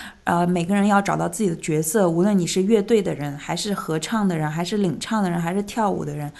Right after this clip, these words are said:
是主舞的人，还是那种其他的小角色，就每个人要找到自己的角-，角色和位置，然后去把整个舞，我，这一台的音乐表演呢，给，给它实现出来，就每一天就要去学呀，去彩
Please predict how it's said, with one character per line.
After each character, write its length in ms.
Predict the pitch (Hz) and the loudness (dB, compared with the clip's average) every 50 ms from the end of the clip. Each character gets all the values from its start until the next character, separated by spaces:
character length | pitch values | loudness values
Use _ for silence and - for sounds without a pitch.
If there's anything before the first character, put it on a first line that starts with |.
| - - - - - - | -18 -18 -18 -18 -16 -8
是 140 | - 247 | -4 -4
主 240 | 226 - - 185 180 | -4 -2 0 2 2
舞 180 | 190 220 208 180 | 2 2 2 0
的 140 | 156 151 147 | 0 0 -2
人， 140 | 147 151 | -2 -4
还 180 | 156 165 170 170 | -4 -2 -4 -4
是 140 | 175 - 208 | -2 0 0
那 160 | 208 214 202 | 0 0 0
种 180 | 180 165 151 156 | -2 -2 -2 -2
其 160 | - - 175 | -4 -6 -6
他 220 | 170 175 190 202 | -4 -4 -4 -2
的 360 | 202 196 175 170 165 160 - - - - | 0 0 0 0 -2 -4 -6 -10 -14 -16
小 320 | - 180 - - 165 - - | -8 -4 0 0 0 0 0
角 180 | - 151 143 | -4 -4 -4
色， 240 | 156 165 - 208 175 | -4 -2 0 0 0
就 140 | 175 254 262 | 2 4 4
每 160 | 240 202 151 | 4 4 2
个 80 | 143 170 | 0 0
人 80 | 180 | 2
要 80 | 196 202 | 2 2
找 140 | 202 156 156 | 0 0 -2
到 100 | 160 170 | -2 -2
自 140 | 175 233 | -2 -2
己 60 | 202 175 | 0 0
的 100 | 175 175 | 0 0
角-， 100 | 175 - - - | 0 -2 -6 -6
角 200 | - - 165 165 | -6 -6 -4 -2
色 160 | 170 170 - 202 | -2 0 0 -2
和 140 | 185 175 | 0 0
位 180 | 175 208 208 190 | 0 0 0 0
置， 220 | 185 - - 160 160 - - - - - - | -2 -2 -4 -6 -6 -8 -14 -14 -14 -10 -4
然 100 | - 175 | 0 2
后 80 | 196 | 2
去 380 | 202 202 220 214 196 175 170 165 | 2 2 4 4 6 6 4 2
把 180 | - - 160 170 | 2 2 0 0
整 200 | 170 180 156 160 | 2 0 0 2
个 120 | 190 196 | 2 2
舞， 380 | 190 175 165 151 - - - - - | 2 2 0 -2 -4 -6 -10 -14 -8
我， 200 | - 185 185 185 - | -4 -4 -4 -4 -2
这 140 | - 240 233 | 0 2 2
一 20 | |
台 240 | 226 - - 160 165 | 2 2 0 -2 0
的 140 | 175 185 208 | 0 0 2
音 180 | 208 214 220 | 2 4 4
乐 140 | 226 233 214 | 4 4 2
表 200 | 190 - 156 156 | 2 0 0 2
演 200 | 170 180 170 151 | 2 2 2 0
呢， 100 | 147 147 143 | -2 -2 -4
给， 240 | - 151 - - - - - - - - - - - - - - - | -4 -6 -8 -8 -10 -16 -20 -20 -20 -20 -20 -20 -20 -20 -20 -18 -8
给 140 | - - 160 | -2 -2 0
它 240 | 156 170 180 180 185 | 0 2 2 2 2
实 180 | - - - | 2 2 0
现 240 | 165 - - 233 208 | 2 4 4 6 6
出 180 | 196 - - 180 | 4 4 4 2
来， 180 | 165 151 151 | 4 4 4
就 120 | 156 - 202 | 6 8 8
每 120 | 202 175 | 8 8
一 100 | - - | 6 2
天 180 | - - 190 190 | 0 2 4 6
就 80 | 196 | 6
要 80 | 196 190 | 6 6
去 220 | 185 190 208 190 | 4 4 4 2
学 300 | 180 - - - 156 147 | 4 2 2 2 4 4
呀， 240 | 156 170 170 165 165 | 6 6 6 6 6
去 120 | 165 - 190 | 4 2 -2
彩 220 | 185 - - 156 | -2 0 -4 -4